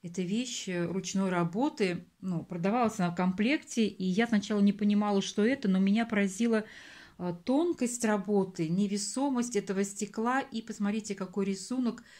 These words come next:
и какая-то она вот вся необычная. Это вот, вот такая вот лампа, да, вот, э, фитилек, то есть, э, наливаете маслице, и это может гореть. А,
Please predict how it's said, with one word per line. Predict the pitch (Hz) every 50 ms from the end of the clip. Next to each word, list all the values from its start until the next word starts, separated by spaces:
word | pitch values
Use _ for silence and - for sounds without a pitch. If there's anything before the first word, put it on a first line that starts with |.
| - - - - - _ _ _
и |
какая-то | - 196 185 - 233 226 226 214
она | 208 202 208 202
вот | 196 185 - -
вся | - - 208 196
необычная. | 190 190 185 190 175 170 220 247 240 - - - 170 160 156 156
Это | - 202 202 208 190 170
вот, | 160 160 - - - - - - - - _ _ -
вот | 170 160 -
такая | 185 170 175 - 185 180 175
вот | 165 160 165 - - 151 -
лампа, | - 170 170 165 165 180 208 220 208 - - 175
да, | 170 214 262 277
вот, | 226 170 170 170 170 - -
э, | 170 151 151 151 151 - 170
фитилек, | 170 - 185 170 - - 190 170 165 175 202 226 226 - -
то | - 165
есть, | 160 160 165 - - - -
э, | 165 160 156 156 160
наливаете | 160 160 165 165 165 165 165 165 160 165 - - 165
маслице, | 165 185 226 254 247 - 214 196 - - 175 160
и | 151 156 180 202
это | 190 180 - 165
может | 165 165 165 170 180 -
гореть. | 165 160 165 165 165 165 202 233 226 - - _ _ - - - - - - - - - - - - _
А, | 180 180 175 175 170 170 165 165